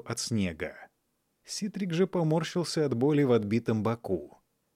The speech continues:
На этом катание решили закончить и пройтись вдоль ферм до леса, прежде чем возвращаться в город. «Ты пойдёшь в большой дом на празднование Йоля?»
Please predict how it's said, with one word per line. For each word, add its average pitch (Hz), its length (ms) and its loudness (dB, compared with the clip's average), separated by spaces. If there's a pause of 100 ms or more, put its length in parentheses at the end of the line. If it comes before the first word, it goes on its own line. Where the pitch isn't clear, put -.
(160)
На 110 120 -4
этом 185 280 2
катание 180 460 2
решили 151 360 2
закончить 110 720 0
и 156 140 -4
пройтись 127 520 0
вдоль 95 340 2
ферм 113 420 0
до 104 120 2
леса, 98 460 0
прежде 92 400 -4
чем 92 220 -4
возвращаться 92 640 -2
в 107 60 -6
город. 107 560 -2 (1120)
«Ты 104 320 -2
пойдёшь 110 480 0
в 120 60 0
большой 104 420 2
дом 113 260 2
на 92 140 0
празднование 101 720 0
Йоля?» 98 540 -2